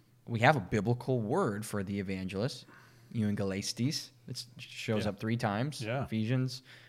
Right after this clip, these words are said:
Speaker 1: with Philip and Acts, and then Paul throws it out at the very end of this, of Second
Speaker 2: Timothy,
Speaker 1: Timothy.
Speaker 2: do the work of the evangelist,
Speaker 1: Yep.
Speaker 2: yeah.
Speaker 1: So, but we don't have a, we don't have, necessarily have a biblical word for missionary. Some say, oh,
Speaker 2: Interesting.
Speaker 1: some say, "Oh, it's the, it's the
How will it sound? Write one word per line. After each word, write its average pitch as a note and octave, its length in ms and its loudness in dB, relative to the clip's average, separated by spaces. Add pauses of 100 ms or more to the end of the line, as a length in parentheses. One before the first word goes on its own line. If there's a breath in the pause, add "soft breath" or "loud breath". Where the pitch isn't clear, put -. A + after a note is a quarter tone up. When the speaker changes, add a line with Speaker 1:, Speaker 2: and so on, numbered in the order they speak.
(100)
Speaker 1:
with G#2+ 100 -6
Philip A2+ 300 0
and G#2 80 -2
Acts, A#2+ 540 0
and G2+ 120 0
then G2+ 380 -2 (140)
Paul A2 280 6
throws G#2+ 280 0
it G#2+ 60 2
out A2+ 120 6
at A2 100 0
the G2+ 60 -4
very G#2+ 200 0
end A2+ 100 0
of G2+ 200 -4
this, - 320 -6
of A2+ 160 -8
Second - 280 2
Speaker 2:
Timothy, C3+ 240 2
Speaker 1:
Timothy. - 140 -6
Speaker 2:
do B2 120 4
the A#2+ 80 4
work A2 140 2
of G#2+ 60 -2
the A2 60 2
evangelist, A#2+ 460 0
Speaker 1:
Yep. A2 60 0
Speaker 2:
yeah. G2+ 40 2
Speaker 1:
So, A2+ 420 4 (260 loud breath)
but C#3 80 2
we D#3+ 80 6
don't D#3+ 120 4
have B2+ 160 8
a, G#2+ 320 4
we C3+ 80 0
don't C#3 80 4
have, B2+ 160 2
necessarily A2+ 400 0
have G#2+ 100 4
a G2+ 100 2
biblical G#2+ 380 0
word A2 160 -2
for G#2 80 -4
missionary. A2 800 0 (340 loud breath)
Some G#2+ 280 0
say, - 140 2
oh, - 20 4
Speaker 2:
Interesting. G2+ 340 2 (120)
Speaker 1:
some A#2 180 0
say, A#2 160 2
"Oh, B2 160 6
it's - 180 -4
the, G2+ 220 -4
it's G#2 220 -6
the G2 260 -6